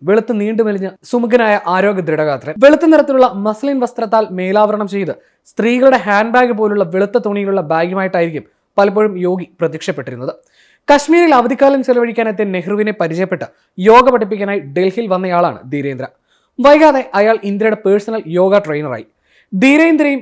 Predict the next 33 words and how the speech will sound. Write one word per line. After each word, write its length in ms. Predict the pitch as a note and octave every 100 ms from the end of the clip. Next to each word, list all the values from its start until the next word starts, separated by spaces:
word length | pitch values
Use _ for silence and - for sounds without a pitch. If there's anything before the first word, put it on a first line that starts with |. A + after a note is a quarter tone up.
| -
ഇന്ദിരയും 380 | G#3+ A3 C4+ B3
ചേർത്ത് 300 | A#3 A3 D3+
നിരവധി 400 | F3 F#3+ G#3 G#3+
ഗോസിപ്പുകളാണ് 680 | F3 G3+ G3+ A3 G#3+ D#3 B2 E3
അറുപതുകളുടെ 460 | F#3+ G#3+ G#3 G3+ F#3
തുടക്കം 260 | E3+ -
പുറത്തു 240 | D#3 D3 D3+
വന്നത്. 260 | A2+ A2+ - _ _ _ _ _ -
നെഹ്റുവിന്റെ 440 | C4 D4 E4+ E4 D#4+
പേഴ്സണൽ 400 | B3+ A#3+ C4+ C4+
സെക്രട്ടറി 380 | C4+ A#3+ A#3
ആയിരുന്ന 240 | A3 G#3+ G#3
മലയാളിയായ 580 | G3+ F#3+ G3+ G#3 F#3 F3 - -
എ 200 | E3+ G3+
ഒ 60 | G#3+
മത്തായിയുടെ 500 | G3 F3+ F3+ F3+ - - _ _ G3+
നെഹ്റു 280 | A3+ C4+
യുഗ 200 | C4+ B3
സ്മരണകൾ 500 | A#3 G#3+ G#3 G#3 G#3
എന്ന 140 | G3+ F#3+
പുസ്തകത്തിലെ 480 | F3+ - F#3+ G3+ G#3
ഒരു 120 | G3+
അധ്യായം 340 | D3+ F3+ F#3+ E3+
ഇതേക്കുറിച്ചായിരുന്നു. 640 | D#3+ F3 - B2+ A2 A2+ _ _ _ -
വിവാദത്തെ 420 | B3+ D4 D#4+ D#4+ D#4
തുടർന്ന് 240 | C4+ A#3+ A#3 G3
മത്തായി 340 | F#3+ F#3+ A3+
പുസ്തകത്തിൽ 480 | F#3+ F3+ G#3+ G#3+ G#3
നിന്ന് 160 | F#3+ -
ഒഴിവാക്കിയ 500 | F3 F#3 F3+ E3+ F3 - D#3
അവൾ 220 | E3 G3+ F#3
എന്ന 140 | F3
അധ്യായം 400 | D3 C3+ F3